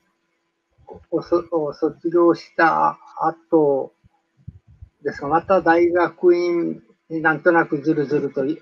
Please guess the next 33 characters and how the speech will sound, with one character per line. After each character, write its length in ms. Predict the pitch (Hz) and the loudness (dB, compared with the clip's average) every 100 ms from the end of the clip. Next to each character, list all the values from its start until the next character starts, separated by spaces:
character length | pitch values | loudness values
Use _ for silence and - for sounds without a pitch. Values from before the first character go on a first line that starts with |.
| 151 151 | -12 -12
あ 120 | 139 | -8
の、 120 | 135 | -8
行 80 | 127 | -6
か 160 | 139 | -6
せ 120 | - 147 | -4 -2
て 120 | 147 | -2
も 160 | 139 | 0
ら 140 | 139 139 | 0 2
お 120 | 143 | 0
う 80 | 139 | 0
と 120 | 143 | -2
思 200 | 139 143 | 0 -2
っ 20 | |
て 280 | - - 117 | -4 -8 -4
た 160 | 139 127 | -2 0
ん 140 | 123 | -2
で 120 | 120 | -4
す 140 | - 139 | -6 -2
が、 320 | 143 117 - - _ _ _ _ _ _ - - 147 - _ _ - - _ _ _ - - | 0 -2 -8 -20 _ _ _ _ _ _ -20 -12 -12 -14 _ _ -20 -20 _ _ _ -20 -4
こ 120 | 175 | 0
れ 100 | 190 | 2
も、 460 | 202 208 202 190 165 _ _ _ _ _ _ _ _ - 170 | 2 2 2 0 -4 _ _ _ _ _ _ _ _ -6 0
わ-、 240 | 170 - | 0 2
訳 320 | 170 170 175 | 2 2 4
あ 80 | 156 | 4
っ 100 | 147 _ | 2 _
て、 280 | 143 135 - _ _ _ _ _ - | -4 -4 -10 _ _ _ _ _ -6
え 400 | 143 127 120 - | -4 -4 -6 -10
ー、 60 | - - _ _ _ _ | -14 -16 _ _ _ _
学 260 | 147 135 170 | -6 -4 2
部 120 | 165 | 4
の 180 | 160 151 | 4 4
ら-、 200 | 156 | 2